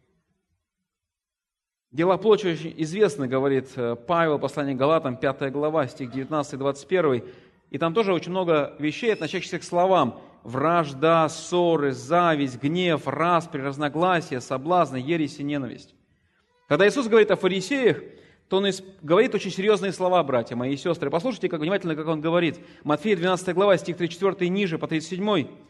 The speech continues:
"Порождение ехидны! Как вы можете говорить доброе, будучи злы?" Смотрите, он, Иисус говорит очень прямо, "Эти люди говорят добрые слова".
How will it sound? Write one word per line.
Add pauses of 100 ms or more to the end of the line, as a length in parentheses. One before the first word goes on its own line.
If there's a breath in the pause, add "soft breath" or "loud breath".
(440 soft breath)
"Порождение
ехидны! (640)
Как
вы
можете
говорить
доброе,
будучи
злы?" (1800)
Смотрите,
он,
Иисус
говорит
очень
прямо,
"Эти
люди
говорят
добрые
слова".